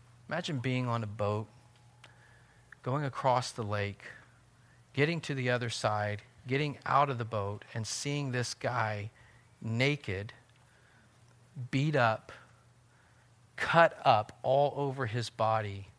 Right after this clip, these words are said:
screaming and coming towards you. Get back on the boat,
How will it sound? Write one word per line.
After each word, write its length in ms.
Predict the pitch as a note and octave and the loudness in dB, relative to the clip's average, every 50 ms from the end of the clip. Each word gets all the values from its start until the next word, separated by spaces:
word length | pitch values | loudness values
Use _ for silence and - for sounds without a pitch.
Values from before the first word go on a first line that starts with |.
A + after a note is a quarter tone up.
| - _ - | -20 _ -14
screaming 1120 | - - - - - - - - - C#3+ C3 C3+ C#3+ D3+ D3 C#3 A#2+ G#2+ G#2 G2+ G2+ G#2 - - - - - - - | -8 -4 -2 -2 0 -2 -2 -4 -6 -8 -6 -4 -4 -4 -2 -2 -2 -2 -4 -6 -8 -12 -14 -16 -20 -20 -20 -10 -4
and 200 | B2+ A#2 A2+ G#2+ | -2 -2 -2 -2
coming 380 | - - - B2+ B2+ B2 A2 G#2 | -6 -4 -4 -2 -2 -2 -4 -6
towards 420 | - - A2+ A2 G#2+ G2+ G2+ - | -6 -4 -4 -4 -4 -4 -6 -10
you. 120 | F#2 F2 F2 - - - - - - - - _ _ _ _ - _ - _ _ - - - _ _ - _ _ _ _ _ _ _ _ _ - _ _ _ _ _ _ _ - - _ - - | -12 -12 -16 -18 -20 -20 -20 -20 -20 -20 -20 _ _ _ _ -20 _ -20 _ _ -20 -20 -20 _ _ -20 _ _ _ _ _ _ _ _ _ -20 _ _ _ _ _ _ _ -20 -20 _ -16 -2
Get 100 | - D#3 | 4 10
back 160 | F3+ F3+ F3 | 10 10 10
on 80 | G3 F3 | 10 2
the 60 | F3 | 2
boat, 340 | D#3+ D#3 C#3+ B2 G3+ - C3+ | 4 4 4 4 4 2 0